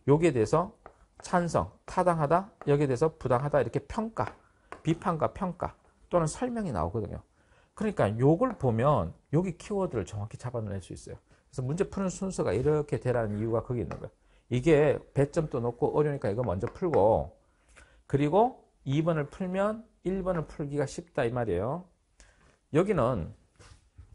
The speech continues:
삼 번은 그저 먹는 거예요. 삼 번은 그저 먹는 거고 글자 수도 적고 쉽고 그래서 여러분 일 번부터 푸는 거예요.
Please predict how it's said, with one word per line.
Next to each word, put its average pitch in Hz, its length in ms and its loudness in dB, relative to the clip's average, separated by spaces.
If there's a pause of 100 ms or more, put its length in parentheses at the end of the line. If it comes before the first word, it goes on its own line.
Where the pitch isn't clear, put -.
(1000)
삼 226 300 2
번은 214 180 4
그저 123 200 4
먹는 113 280 0
거예요. 120 320 4
삼 180 220 0
번은 170 140 2
그저 117 200 0
먹는 107 280 -2
거고 98 420 0 (680)
글자 147 240 2
수도 165 220 0
적고 156 300 0
쉽고 127 680 0 (280)
그래서 160 220 0
여러분 156 280 2
일 220 160 -2
번부터 208 420 0
푸는 165 240 -4
거예요. 104 160 4